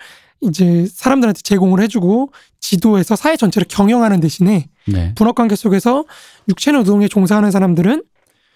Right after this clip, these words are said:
Speaker 1: 이제 계속 거기만 종사를 하는 거죠. 정신 노동으로부터 좀 소외되고, 어, 이들, 이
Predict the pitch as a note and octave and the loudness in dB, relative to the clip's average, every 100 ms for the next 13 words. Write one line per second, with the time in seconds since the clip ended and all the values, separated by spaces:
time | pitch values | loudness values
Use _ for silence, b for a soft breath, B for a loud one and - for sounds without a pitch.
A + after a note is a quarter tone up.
0 | _ _ - F3+ - G#3 - G3+ F3 G3 | _ _ -14 -8 -2 -2 -2 -2 0 0
1 | F3+ F#3+ G3+ F#3+ E3 C3 - G3 G3 A3 | 2 0 2 0 0 -4 -2 -2 2 0
2 | F#3+ F#3+ E3+ G#3 - F#3 B3+ B3 F#3+ F#3+ | 2 0 0 -4 -2 -2 0 0 0 0
3 | C#4+ b b b b b b - F#3 E3 | -2 b b b b b b -2 0 2
4 | E3 E3 b b b b b b b - | 0 -4 b b b b b b b -4
5 | G3+ F#3+ A#3 A3+ G#3+ G#3+ G#3+ | -2 2 2 0 -2 -2 0